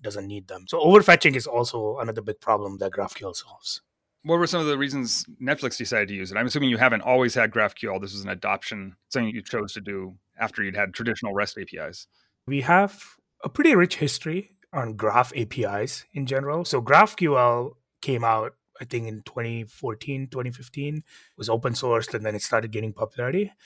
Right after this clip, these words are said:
Speaker 1: But even before that, Netflix has already started thinking about something like graph Q L. So we open sourced our own technology called Falcor, and it's open source. You can find it on GitHub, but it's very similar to graph Q L in spirit.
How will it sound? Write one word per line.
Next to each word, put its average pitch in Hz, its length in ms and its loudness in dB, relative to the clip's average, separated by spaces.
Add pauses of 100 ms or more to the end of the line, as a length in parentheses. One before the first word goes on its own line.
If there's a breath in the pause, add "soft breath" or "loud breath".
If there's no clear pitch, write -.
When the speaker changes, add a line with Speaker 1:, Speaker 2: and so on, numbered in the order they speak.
(200 soft breath)
Speaker 1:
But 180 140 4
even 233 260 4
before 147 460 2
that, 123 180 4
Netflix 120 420 -2
has 110 120 -8
already 123 400 -2
started 110 340 2
thinking 107 300 -6
about 101 520 -2 (160)
something 185 400 6
like 110 180 4
graph 104 200 2
Q 110 140 -4
L. 101 80 -4
So 143 100 -2
we 143 140 0
open 175 300 2
sourced 123 440 -2
our 113 180 0 (120)
own 139 380 -2 (260 soft breath)
technology 123 640 2
called 110 320 0
Falcor, 101 800 2 (340 soft breath)
and 113 160 -4
it's 107 160 -6
open 123 240 -6
source. 113 440 0
You 107 160 -8
can 107 120 -6
find 113 220 2
it 110 80 -4
on 104 80 0
GitHub, 117 460 0 (260)
but 175 140 10
it's - 180 8
very 202 300 8
similar 147 420 6
to 113 80 -2
graph 107 280 2
Q 104 180 0
L 101 160 4
in 107 180 -4
spirit. 107 540 0